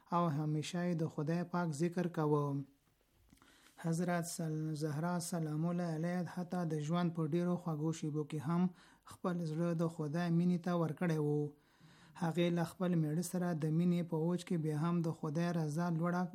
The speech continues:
ګڼله. د هغې د مناجاتو په یو برخه کې راغلي دي، "ای خدایه، له تا پرته مې هیڅوک سینه نه یخوي او ساګانې مې نه مسروروي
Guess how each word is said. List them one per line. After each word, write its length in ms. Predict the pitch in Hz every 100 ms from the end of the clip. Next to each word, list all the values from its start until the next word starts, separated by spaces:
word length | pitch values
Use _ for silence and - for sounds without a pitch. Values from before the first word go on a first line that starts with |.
| 202 285 -
ګڼله. 460 | 165 156 151 147 147 143 139 - - - -
د 80 | 180 156
هغې 320 | 147 151 175
د 80 | 170 175
مناجاتو 760 | 156 151 147 139 175 175 180
په 120 | 175 175
یو 140 | 151
برخه 280 | 147 170 156
کې 160 | 165 185
راغلي 380 | 160 147 175 180
دي، 200 | 175 180 175 - _ _ _
"ای 140 | 185 180
خدایه، 520 | 165 151 170 175 175 180 165 _ _ 190
له 140 | 165
تا 180 | 147 185
پرته 360 | 170 175 175 185
مې 160 | 170 165
هیڅوک 400 | 160 175 180 175
سینه 360 | - 165 160 180
نه 160 | 175 185
یخوي 560 | 165 143 156 147 147 143 - _ _ -
او 140 | 165 165
ساګانې 600 | 165 147 139 180 180 175
مې 160 | 175 165
نه 160 | 170
مسروروي 800 | 180 165 - 170 156 147 147 143